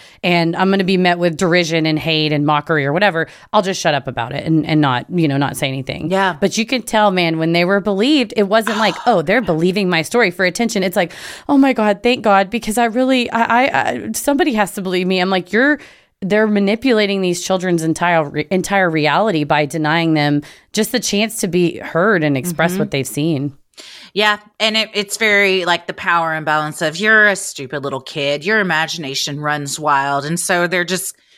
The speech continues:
Speaker 2: completely dismissed. You know, if these, if all sixty of these children <laughs> were lying back in nineteen ninety-four and continue as adults to have the exact same story and lie,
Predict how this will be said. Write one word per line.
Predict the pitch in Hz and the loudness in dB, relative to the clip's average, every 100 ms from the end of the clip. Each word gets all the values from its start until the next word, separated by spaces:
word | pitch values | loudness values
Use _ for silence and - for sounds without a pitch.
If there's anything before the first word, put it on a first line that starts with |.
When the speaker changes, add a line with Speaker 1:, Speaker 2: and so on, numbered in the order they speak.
| _ | _
Speaker 2:
completely | - 196 254 285 269 | -6 -4 -2 -2 -2
dismissed. | 196 185 208 196 190 - - - - - _ _ _ _ | -2 -2 0 0 0 -6 -14 -20 -20 -20 _ _ _ _
You | 202 233 | -4 0
know, | 240 240 240 - - | 2 2 -2 -10 -4
if | 196 202 - | 0 0 -2
these, | 240 285 285 - - _ _ _ | -2 -2 -2 -6 -10 _ _ _
if | 202 196 | -4 0
all | 233 269 262 | 4 4 2
sixty | - - 359 - - 320 311 240 | -4 -4 -4 -4 -4 -2 -2 0
of | 233 175 | -2 -4
these | 233 226 | -6 -4
children | - 247 214 208 202 - 226 220 175 - - | -2 0 2 2 0 0 0 -2 -6 -10 -20
<laughs> | _ _ | _ _
were | 170 170 | -2 0
lying | 175 202 233 233 | 4 6 6 4
back | 220 214 | 0 0
in | 220 | 0
nineteen | 196 190 190 190 | -2 -2 -2 -2
ninety-four | 170 165 156 - 170 165 | 0 -2 -6 -2 0 0
and | 160 170 | -2 -8
continue | 143 - 262 240 196 170 | -8 -4 -2 0 0 0
as | 165 170 | -2 -4
adults | 147 190 180 165 - - - - - | -6 -2 0 0 -2 -10 -14 -20 -8
to | 190 | -2
have | 190 180 175 | 0 0 0
the | 170 160 | -2 -6
exact | 139 175 214 - | -4 -2 -2 -2
same | 254 220 | -6 -6
story | 220 202 180 170 | -4 0 0 2
and | 165 165 | 0 0
lie, | 156 156 | 0 -2